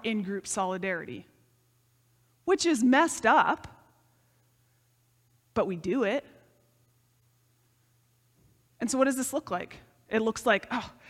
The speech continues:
those conservative Christians are bigoted and only care about control and maintaining power and white supremacy."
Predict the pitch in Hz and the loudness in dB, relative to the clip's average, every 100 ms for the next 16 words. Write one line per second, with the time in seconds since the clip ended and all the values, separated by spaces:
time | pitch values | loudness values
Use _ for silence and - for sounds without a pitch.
0 | - - 403 - 285 214 208 220 233 208 | -12 2 2 2 -2 -2 -2 0 0 -2
1 | - - 220 208 196 190 175 214 202 196 | -4 -6 -4 -4 -4 -4 2 2 4 0
2 | 180 190 247 330 277 254 247 226 208 - | -2 -2 2 2 0 2 4 4 0 -4
3 | 196 - - 220 202 185 - - - - | -8 -8 -4 -2 -2 -4 -12 -20 -20 -4
4 | 226 233 247 - 311 311 285 - 240 233 | 2 4 2 2 4 4 2 6 6 6
5 | 208 196 190 190 - - 196 190 175 - | 2 0 0 -2 -4 -8 -6 -6 -8 -10
6 | 151 | -12